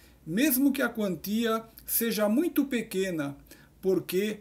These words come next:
ela será muito importante para que estes trabalhos possam continuar. Caso deseje ser um mantenedor permanente,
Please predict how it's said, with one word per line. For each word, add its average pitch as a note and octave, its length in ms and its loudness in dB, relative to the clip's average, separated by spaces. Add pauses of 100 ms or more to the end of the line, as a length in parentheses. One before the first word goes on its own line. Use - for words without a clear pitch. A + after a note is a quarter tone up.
ela G3 260 2
será G3+ 320 2
muito D4+ 380 2
importante A#3 880 0 (280)
para F#3+ 240 2
que F#3 220 -4
estes C4+ 340 0
trabalhos G3+ 880 0 (320)
possam A3+ 460 0
continuar. E3 880 -2 (960)
Caso F#3 400 2
deseje F3+ 640 0
ser A3 480 0 (300)
um F3+ 180 -2
mantenedor A3+ 840 2
permanente, A3+ 1000 0